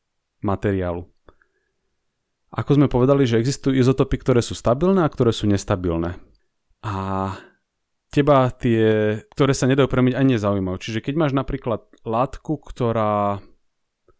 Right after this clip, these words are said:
obsahuje dobrý urán, dobrý urán v úvodzovkách, že s ktorou sa dá vyrobiť atomová bomba, a máš tam zlý urán, teda iný izotop, kto-, na ktorý keď dopadne neutrón, tak sa nič zaujímavé nestane,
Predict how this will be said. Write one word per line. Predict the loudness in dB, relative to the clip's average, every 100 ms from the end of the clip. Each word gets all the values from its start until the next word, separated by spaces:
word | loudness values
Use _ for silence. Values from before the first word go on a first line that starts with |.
| _ _
obsahuje | -12 -8 -6 -4 -4
dobrý | -4 -6 -6 -6
urán, | -4 -4 -4 -8 -12
dobrý | -10 -6 -4
urán | -2 -2 -2
v | -4
úvodzovkách, | -4 -4 -4 -6
že | -6
s | -6
ktorou | -6 -6
sa | -6
dá | -6
vyrobiť | -6 -6 -6 -6
atomová | -6 -6 -6 -6
bomba, | -6 -8 -8 -12 _ _ _ _ _ _ _ _ _ _ _ _
a | -10
máš | -6 -6 -8
tam | -6 -6 -4 -8 -14 _ -20
zlý | -14 -6 -4 -4
urán, | -4 -2 -2 -2 -6 -10 _ _ _
teda | -8 -6
iný | -2 -2 0
izotop, | -2 -2 -4 -6
kto-, | -12
na | -8 -8
ktorý | -4 -6 -4
keď | -2 -2
dopadne | 0 -2 -2 -2
neutrón, | 0 -2 -2 -4
tak | -4
sa | -6 -6
nič | -4
zaujímavé | -4 -2 -4
nestane, | -4 -6 -6 -4